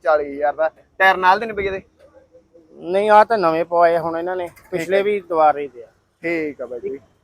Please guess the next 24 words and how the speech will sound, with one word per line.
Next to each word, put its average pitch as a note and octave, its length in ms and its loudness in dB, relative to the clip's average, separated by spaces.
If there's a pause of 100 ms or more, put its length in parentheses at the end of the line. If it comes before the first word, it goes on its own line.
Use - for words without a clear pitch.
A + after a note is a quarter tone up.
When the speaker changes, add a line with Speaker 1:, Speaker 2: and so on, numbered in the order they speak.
(200)
Speaker 2:
ਬਾਈ F#3+ 180 -2
ਮਾਡਲ B2+ 280 -10
ਸੀ। - 140 -20 (260)
Speaker 1:
ਠੀਕ D#3+ 260 -8
ਆ C3 60 -4
ਜੀ। A#2 140 -16 (140)
ਤੇ F#3+ 120 4
ਅਗਲਾ F#3+ 180 4
ਬਾਈ F#3+ 140 2
ਜੀ F#3+ 80 2
ਆ F#3 80 6
ਗਿਆ F#3+ 100 4
ਫਾਰਮਰ E3+ 340 2
ਟਰੈਕ F3+ 440 0 (300)
ਪੰਜਾਹ E3+ 340 6
ਦਾ। D3 220 -2
Speaker 2:
ਪੰਜਾਹ। D3+ 440 4 (360)
ਟਰੈਕਟਰ G3 300 2
ਬਹੁਤ F#3 240 4
ਵਧੀਆ G#3 220 2
ਜ਼ਿਮੀਂਦਾਰ F3 500 0
ਟਰੈਕਟਰ D3 360 -6
ਆ D3+ 80 2
ਬਾਈ। E3 220 -4